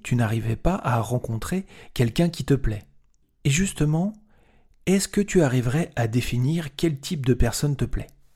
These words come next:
Sans parler de physique, si tu recherches quelqu'un avec des traits de caractère précis ou qui a les mêmes passions que toi, les sites et les applications de rencontres généralistes ne sont peut-être pas le meilleur moyen de trouver cette personne.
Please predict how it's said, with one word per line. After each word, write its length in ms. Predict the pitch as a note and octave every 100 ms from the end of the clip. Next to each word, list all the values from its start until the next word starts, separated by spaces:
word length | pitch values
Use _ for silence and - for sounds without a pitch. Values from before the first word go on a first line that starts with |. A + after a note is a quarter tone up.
| _ _ -
Sans 240 | - D#3 C#3+
parler 260 | B2+ B2+
de 140 | A#2+ A2
physique, 800 | - A#2+ A2+ F3 G#3+ - - - - -
si 240 | - G3+
tu 120 | G3
recherches 400 | F3 E3 F3 -
quelqu'un 400 | - D3 E3 D#3+
avec 240 | - B2 B2
des 140 | B2
traits 240 | A#2+ B2+ A#2
de 40 |
caractère 680 | - G#2+ A2 A2 B2 G#2 -
précis 580 | - A2 - - G#3 - - - -
ou 140 | E3+
qui 220 | - D3
a 80 | C#3
les 140 | C3
mêmes 220 | A#2+ A#2+ A#2
passions 340 | A#2+ - C3
que 140 | -
toi, 400 | G#2+ - G3 G#3+ - - - - -
les 200 | C3 F#3
sites 300 | - G#3 -
et 40 |
les 160 | C3+ B2
applications 480 | B2 - A#2+ - A#2+
de 60 |
rencontres 480 | A2 A2+ C#3 - A2
généralistes 800 | G#2+ A2+ A2+ G2+ G#2+ F#3 - - G3+
ne 240 | B2+ F3
sont 220 | G#3 - F3
peut-être 420 | D#3+ C#3+ - B2
pas 400 | - C#3 A#2 - -
le 380 | A#2+ D3 G#3+
meilleur 320 | F#3+ E3+ D3 B2+
moyen 320 | A#2 A2+ D#3
de 100 | B2+
trouver 320 | - A#2+ B2
cette 240 | C3+ A2+
personne. 380 | - G#2 - D3+